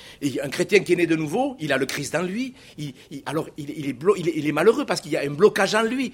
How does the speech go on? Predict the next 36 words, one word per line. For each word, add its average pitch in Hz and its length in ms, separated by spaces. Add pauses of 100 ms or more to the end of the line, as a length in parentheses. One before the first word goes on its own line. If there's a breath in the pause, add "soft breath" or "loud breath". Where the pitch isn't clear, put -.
(200 loud breath)
il 160 100
voudrait 180 240
faire 185 220
certaines 165 320
choses, 240 340
et 170 60
il 165 60
n'y 180 60
arrive 185 260
pas, 262 140
comme 196 200
Paul, 196 320
vous 139 60
connaissez 175 300
les, 160 160 (200 loud breath)
l'affaire 156 320
de 196 80
Paul, 247 200
quand 180 100
il 156 40
dit « 180 80
Mais 160 120 (200 loud breath)
j'arrive 165 360
pas 208 180
à 185 40
faire 175 200
le 165 80
bien 180 180
que 165 80
je 147 100
voulais », 247 280 (200 loud breath)
après 370 420
il 277 60
va 196 100
y 185 40
arriver 160 460